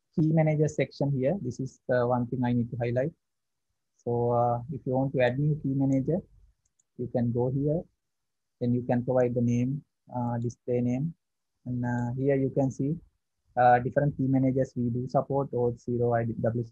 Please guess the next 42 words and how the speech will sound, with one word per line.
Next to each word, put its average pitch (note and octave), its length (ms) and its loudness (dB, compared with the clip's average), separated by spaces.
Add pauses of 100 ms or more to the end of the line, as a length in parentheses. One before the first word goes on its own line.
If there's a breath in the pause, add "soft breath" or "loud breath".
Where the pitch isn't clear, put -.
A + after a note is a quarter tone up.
zero, A#2+ 200 0
N A#2 140 0
D A#2 80 -4
server, A#2+ 500 -4
Port A#2 260 -2
Go, A#2+ 240 -2
Keycloak, A#2+ 460 -4
Printed A#2 320 -4
Red A2+ 140 -2
Octa. - 360 -8 (540)
So - 140 -6
you B2 100 0
can C#3 180 0
select D#3+ 320 2
any C#3 160 2
of C3+ 160 0
these C3 200 -2
things D3+ 260 2 (320)
and, B2 200 2
uh, B2 280 2
provide D#3+ 420 8
their D#3+ 300 10
configuration, B2 640 2
their B2 200 6
well-known B2 400 2
U A#2+ 120 2
R A#2+ 160 6
L A#2+ 120 -2
and A#2+ 180 0
issuer, B2 500 0 (520)
uh, B2 200 2
consuming B2 400 0
key B2+ 80 0
and B2+ 160 0
secret A#2+ 420 -2
key. D3+ 160 -2 (720)
Then C3 180 2
once C3 280 2
you C3 120 4
add A#2+ 200 2
that C3+ 200 6 (460)
here, D3+ 340 4